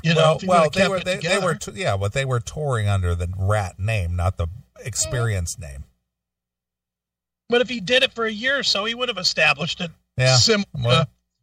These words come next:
Speaker 1: similar to <coughs> what Jason Bonham did.
Speaker 2: Yeah, he, but, you know, he was going for the big gain.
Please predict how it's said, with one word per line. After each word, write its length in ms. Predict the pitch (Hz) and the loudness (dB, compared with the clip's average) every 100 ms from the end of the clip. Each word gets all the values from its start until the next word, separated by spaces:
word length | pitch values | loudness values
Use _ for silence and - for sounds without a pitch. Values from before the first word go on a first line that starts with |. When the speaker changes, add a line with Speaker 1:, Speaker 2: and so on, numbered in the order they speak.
| _ _ _ _ - | _ _ _ _ -2
Speaker 1:
similar 480 | - 277 240 220 185 | 2 2 4 4 2
to 240 | 180 151 - - - - - | 0 -4 -6 -6 -4 -6 -2
<coughs> 0 | 165 | 0
what 160 | 175 | 2
Jason 380 | 151 190 185 165 | 2 2 2 0
Bonham 360 | 151 170 208 131 | 2 2 0 -4
did. 260 | 120 139 170 | -6 -4 0
Speaker 2:
Yeah, 260 | 110 95 | 2 4
he, 220 | 107 131 117 | 2 0 -6
but, 240 | 107 98 - - | -6 -6 -8 -6
you 160 | 113 104 | 0 2
know, 140 | 98 | 4
he 120 | 110 | 2
was 220 | 113 98 92 | 2 0 0
going 280 | 110 101 | 0 0
for 120 | 92 113 | 0 -2
the 80 | 92 | 0
big 280 | 98 98 92 | 0 -2 0
gain. 460 | 92 92 87 90 | 2 2 2 2